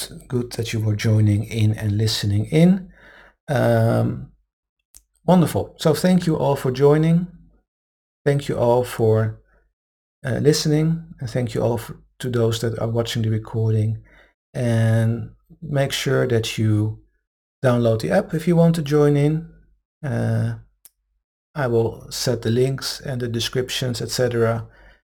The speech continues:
uh, under the recording, so you can, uh, can download the app and you can join in next week when we continue with Love Your Love Muscle. Be safe.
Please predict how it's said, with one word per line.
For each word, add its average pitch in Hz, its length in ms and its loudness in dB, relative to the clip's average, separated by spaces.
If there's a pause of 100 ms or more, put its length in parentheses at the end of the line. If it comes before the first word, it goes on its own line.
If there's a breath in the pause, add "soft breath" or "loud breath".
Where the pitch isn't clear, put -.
(360)
uh, 123 200 -2
under 143 220 2
the 131 140 2
recording, 117 640 0
so 110 160 -4
you 107 180 0
can, 107 400 -2
uh, 107 280 -6 (100)
can 107 180 -2
download 117 440 0
the - 120 -6
app 113 240 -8
and 110 120 -4
you 110 80 -6
can 107 180 -4
join 113 320 -4
in 110 320 -4 (600 soft breath)
next 165 320 0
week - 420 -4
when 110 200 -2
we 107 180 -2
continue 117 560 0
with 107 260 -2
Love 123 300 -2
Your 110 100 2
Love 98 240 -4
Muscle. 104 460 -6 (340)
Be 165 100 2
safe. 165 560 0